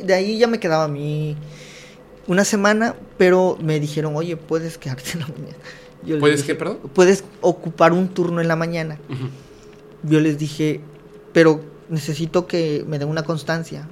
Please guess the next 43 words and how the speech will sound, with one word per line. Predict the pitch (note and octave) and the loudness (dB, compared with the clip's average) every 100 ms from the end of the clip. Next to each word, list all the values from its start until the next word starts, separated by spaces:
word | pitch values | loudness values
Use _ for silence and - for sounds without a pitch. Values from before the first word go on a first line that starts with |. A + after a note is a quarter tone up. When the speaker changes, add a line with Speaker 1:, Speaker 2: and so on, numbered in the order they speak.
| - | -12
Speaker 1:
o | B2+ | -6
algo, | D3+ E3+ E3 - | -4 -4 -6 -6
que | - | -4
estuve | G3 D#3 E3 | -2 2 2
aquí, | D3+ A3+ G#3+ | 2 0 0
¿no?". | F3 A3+ - | 0 -4 -8
Speaker 2:
Ujú. | C3+ B2 - - - - - | -8 -8 -10 -20 -20 -6 -2
Speaker 1:
Que | |
también | G#3 G#3+ G#3+ G#3 | 2 2 2 2
era | G3+ G3 | 0 0
parte | F#3 E3 - E3 | 0 -2 -2 -4
de | D#3+ D#3 D3+ - | -4 -6 -8 -6
tu | E3+ | -2
currículum | G#3 G3+ F#3+ F#3+ F#3+ F3 | -2 -2 -6 -6 -6 -4
y | |
bla, | D#3 D#3 | -6 -6
bla, | D3+ | -4
bla, | |
Speaker 2:
Claro. | C3 A2 G#2+ | -2 -2 -4
Speaker 1:
¿no? | - - - - - | -12 -20 -20 -20 -12
Este, | C#3 - | -10 -4
me | D#3 | -2
dijeron, | D#3 F3+ | 0 -2
"Sí, | D#3+ B3+ | -2 -6
claro, | - C#4+ C#4+ B3+ | -6 -8 -8 -8
este, | E3+ - | -10 -10
pero | E3+ F3+ E3+ - - | -4 -2 -2 -6 -10
cúbrenos | - G3 F#3+ E3+ | -2 2 2 -2
un | E3 | -4
día". | D3 B2+ - - - - - - | -6 -10 -14 -20 -20 -20 -20 -14
Ok. | - F4 - - - - - - - | -14 -14 -16 -20 -20 -20 -20 -20 -10
Me | E3 | -4
dijeron, | E3 G3+ G3 | 0 0 0
"Escoge | F3+ G#3+ G#3+ | -2 -2 -2
tú | A3+ | -2
el | G3+ | -2
día | F#3+ | 0
de | E3+ | 0
la | E3 | 0
semana". | D#3+ C#3+ C3+ - | -4 -8 -8 -4
Literal, | D#3+ D#3 D#3 D#3+ | -4 -2 -4 -2
es | E3 D#3+ | -4 -6
como, | F#3+ F3+ E3+ D3+ | -6 -4 -2 -4